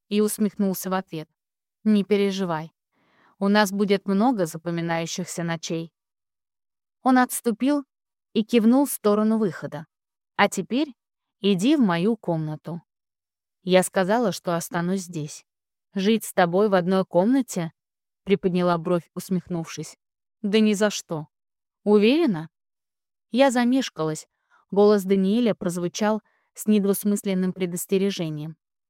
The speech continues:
Но, позволив себе короткое «да», я уже понимала, это было большой ошибкой. Даниэль подошел ко мне резким движением, закинул на свое плечо.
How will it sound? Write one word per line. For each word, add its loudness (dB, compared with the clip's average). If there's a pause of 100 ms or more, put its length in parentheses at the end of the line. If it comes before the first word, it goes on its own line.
(140)
Но, 0 (460)
позволив 4
себе -2
короткое -2
«да», -2 (540)
я 2
уже 0
понимала, -2 (500)
это 0
было 0 (200)
большой -2
ошибкой. -12 (680)
Даниэль 4
подошел 0
ко -2
мне 2
резким 0
движением, 0
закинул 0
на 0
свое -2
плечо. -8